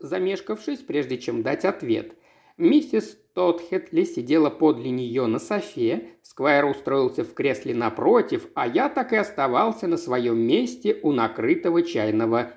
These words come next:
столика. У мистера Пихарна некогда было своё предприятие.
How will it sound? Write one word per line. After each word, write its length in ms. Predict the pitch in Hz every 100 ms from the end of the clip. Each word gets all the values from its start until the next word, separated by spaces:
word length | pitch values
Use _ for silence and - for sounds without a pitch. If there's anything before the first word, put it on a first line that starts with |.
| _
столика. 680 | - - 123 101 - - - _ _ _ _ - _
У 80 | -
мистера 440 | 180 202 - 196 202
Пихарна 640 | 214 254 233 165 147 151
некогда 440 | 156 233 240 202
было 300 | 180 156 190
своё 380 | 190 147 151 151
предприятие. 1000 | 170 175 170 196 185 131 107 - 110 110